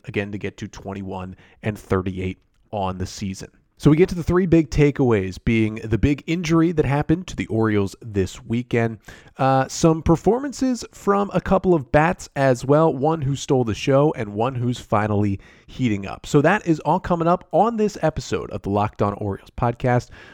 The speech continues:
which is brought to you by another podcast here on the Locked On Podcast Network. That is the Locked On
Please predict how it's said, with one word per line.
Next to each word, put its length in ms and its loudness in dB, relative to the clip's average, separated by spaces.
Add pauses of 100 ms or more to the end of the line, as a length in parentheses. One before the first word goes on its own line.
(100)
which 160 0
is 80 -4
brought 240 2
to 80 -2
you 60 2
by 300 2
another 340 2
podcast 600 -4
here 140 0
on 160 -2
the 80 0
Locked 300 2
On 140 -2
Podcast 560 -4
Network. 360 0 (260)
That 160 2
is 180 0
the 220 -4
Locked 400 0
On 220 0